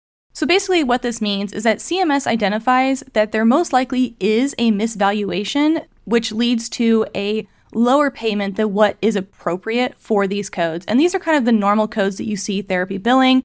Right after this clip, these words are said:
like nine seven five three three, nine seven five three five, nine seven five three zero, right? That's your sensory integration, your Therac, your self-care. Um, so they're codes that you're used to using. So hopefully what we will see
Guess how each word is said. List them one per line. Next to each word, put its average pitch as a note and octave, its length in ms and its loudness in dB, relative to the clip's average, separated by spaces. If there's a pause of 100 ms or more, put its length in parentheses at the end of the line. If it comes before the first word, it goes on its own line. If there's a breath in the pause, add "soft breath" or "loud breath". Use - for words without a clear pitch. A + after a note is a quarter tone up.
(320)
like G#3+ 240 0
nine G#3+ 300 0
seven G#3 240 -4
five F#3 240 0
three E3 160 -6
three, D4+ 400 2
nine G3+ 260 0
seven G3 260 -6
five F#3+ 220 -4
three E3+ 140 -4
five, A#3+ 500 4
nine G3 220 0
seven F#3 220 -6
five F3+ 200 -4
three - 200 -8
zero, A3+ 500 4
right? F#3+ 200 -2
That's G3+ 280 -2
your F3+ 320 0
sensory A#3+ 500 0
integration, G#3+ 720 -2
your F3 180 -2
Therac, G#3 600 2
your F3+ 260 -2
self-care. G3+ 800 0 (340 soft breath)
Um, F#3+ 220 -2
so A3 120 -2
they're A3 260 0 (160)
codes D4 320 0
that C4 100 -2
you're A#3 120 0
used G3 340 -4
to G#3 80 -4
using. G3 440 -4
So A3 200 -4
hopefully C4+ 580 0
what G#3 160 0
we G#3 120 -4
will F#3 180 -4
see F#3 400 -6